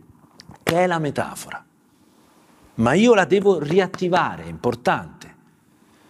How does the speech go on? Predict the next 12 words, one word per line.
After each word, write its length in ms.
Io 220
devo 280
tornare, 800
e 180
qui, 400
eh, 320
vogliamo 440
ricitare 520
un'altra 340
volta 360
il 60
nostro 460